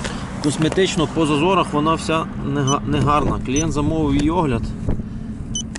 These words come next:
От нас йдуть такі от царапини, раз, на цій дверці, так? Так як це срібний металік, нам важко буде підмальовувати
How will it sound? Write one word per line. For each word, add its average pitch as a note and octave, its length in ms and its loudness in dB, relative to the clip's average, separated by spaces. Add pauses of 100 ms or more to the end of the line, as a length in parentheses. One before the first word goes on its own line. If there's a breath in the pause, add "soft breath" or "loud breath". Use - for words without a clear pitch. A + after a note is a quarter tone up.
От B2+ 140 -4
нас C#3 140 0
йдуть D3 160 0
такі C#3 240 -2
от C3+ 140 -2
царапини, G#2 500 0
раз, G#2+ 420 -4
на A#2+ 80 -6
цій B2 180 -6
дверці, G2+ 480 -4
так? C#3+ 120 0 (800 loud breath)
Так C#3+ 100 0
як C#3 80 -2
це D3 100 -6
срібний D3+ 360 -2
металік, D3 440 0
нам C#3 120 0
важко C3+ 340 -2
буде C3 200 -4
підмальовувати B2+ 800 -2